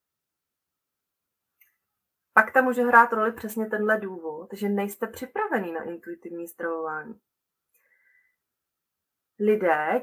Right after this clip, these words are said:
kteří dlouhodobě žijí v dietách, v tom omezování, hodně kompenzují, třeba se přejedí, pak zase držují hladovku, hodně jsou v kalorickém deficitu, třeba střídají ten kalorický deficit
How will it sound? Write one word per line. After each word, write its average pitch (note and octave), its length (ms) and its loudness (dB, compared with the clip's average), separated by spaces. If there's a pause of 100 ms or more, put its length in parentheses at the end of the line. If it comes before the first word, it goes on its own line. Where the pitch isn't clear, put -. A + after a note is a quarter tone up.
kteří G#3+ 340 -2
dlouhodobě G#3+ 1500 6
žijí F3+ 280 -10
v E3+ 100 -14
dietách, G3 800 4
v - 20 -20
tom F#3+ 140 -8
omezování, F#3 1040 0
hodně F#3 340 -10
kompenzují, A3+ 680 0
třeba F#3 200 -6
se G3+ 120 -14
přejedí, G3+ 580 -6
pak - 140 -18
zase F#3 240 -16
držují F#3 340 -10
hladovku, G3 640 -4
hodně F3+ 260 -10
jsou F#3+ 220 -8
v - 280 -20
kalorickém G3+ 580 0
deficitu, F3 480 -12
třeba G#3 220 -6
střídají G#3 440 -4
ten F#3 160 -10
kalorický G#3 480 -4
deficit E3+ 480 -10